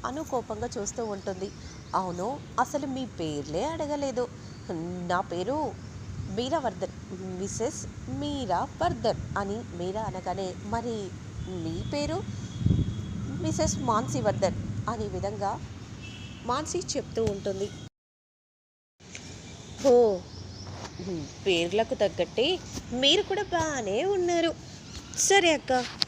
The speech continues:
ఏంటి ఇక్కడికి వస్తానని ఎక్స్‌పెక్ట్ చేయలేదా? వచ్చానక్క. అవును అత్తయ్య గారు, మీరిక్కడ ఉన్నారా? చూశారు కదా,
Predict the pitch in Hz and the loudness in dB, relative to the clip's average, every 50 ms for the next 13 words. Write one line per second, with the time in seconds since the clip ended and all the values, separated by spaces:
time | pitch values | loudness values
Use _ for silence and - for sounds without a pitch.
0 | - 214 208 226 233 262 247 262 254 254 262 277 - - 247 - - 233 240 240 | 0 4 4 6 6 6 4 2 0 0 0 -2 -4 -4 -4 -2 0 0 0 2
1 | 220 185 185 - - - 262 247 226 220 233 233 208 - - 190 - - - - | 4 4 4 4 4 0 0 2 4 6 6 6 4 4 2 -2 -2 -2 0 0
2 | 277 - - - 233 208 226 247 226 190 170 185 220 302 370 - - - - - | 0 0 2 2 4 4 6 6 6 6 6 6 4 2 0 -6 -10 -14 -14 -14
3 | - - - - - - - - - - - - 170 170 170 180 175 - - - | -14 -14 -16 -16 -14 -14 -14 -14 -14 -12 -10 -8 -2 2 4 4 4 4 4 2
4 | 349 381 339 285 - - 226 220 220 233 226 196 190 - - - - - - - | 4 4 4 2 0 2 4 4 4 4 2 0 -2 -6 -12 -14 -14 -14 -14 -14
5 | - - - - - - - - - - - - - - - - - - - - | -14 -14 -14 -14 -14 -14 -14 -12 -12 -14 -14 -14 -14 -12 -12 -12 -12 -10 -10 -12
6 | - - - - - - - - - - - - - - - - - - - - | -12 -12 -10 -8 -8 -8 -8 -10 -12 -12 -12 -12 -12 -12 -14 -14 -14 -14 -14 -14
7 | - - - - - - - - - - - - - - - - - 185 185 185 | -14 -14 -14 -14 -14 -14 -14 -14 -14 -14 -16 -16 -16 -16 -8 0 2 4 4 4
8 | 175 180 202 285 415 - - - - - 196 202 - 269 302 294 359 254 220 196 | 4 4 4 2 2 -2 -6 -6 0 2 4 6 8 8 6 6 6 2 2 2
9 | 190 - - - - 190 202 220 220 185 180 - - 233 269 277 277 226 196 190 | -2 -6 -12 -10 -6 0 2 2 2 2 0 0 0 0 2 2 0 0 0 0
10 | 185 190 196 196 180 - - - - - - - - - - - - - - - | 2 2 2 2 0 -2 -8 -14 -14 -16 -16 -16 -16 -14 -14 -14 -14 -14 -16 -14
11 | - - - - - - - - - - - - - - - - 202 190 196 - | -14 -14 -14 -16 -16 -14 -14 -14 -14 -14 -14 -14 -14 -10 -6 -2 0 0 2 4
12 | 247 208 202 - 214 196 208 | 4 4 4 4 4 4 4